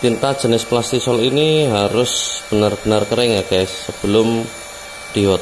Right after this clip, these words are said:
press. Karena kalau tidak, tidak kering ya, saat dicuci akan rontok. Selain pengeringan pakai hot gun, bisa juga dikeringkan pakai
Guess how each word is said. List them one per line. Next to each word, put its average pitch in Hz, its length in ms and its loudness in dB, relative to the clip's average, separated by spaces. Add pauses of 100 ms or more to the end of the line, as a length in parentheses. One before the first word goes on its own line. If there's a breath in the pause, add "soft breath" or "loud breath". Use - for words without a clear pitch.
press. 90 480 0
Karena 110 320 0
kalau 131 240 2
tidak, - 400 -2
tidak 113 320 0
kering 139 320 0
ya, 95 240 0 (960)
saat 123 320 -2
dicuci 117 400 0
akan 131 720 0 (320)
rontok. 120 400 2 (1800)
Selain 123 400 2
pengeringan 123 480 2
pakai 120 240 2
hot 110 200 2 (120)
gun, 120 240 2 (1300)
bisa 110 240 2
juga 127 320 0
dikeringkan 110 480 0
pakai 117 320 0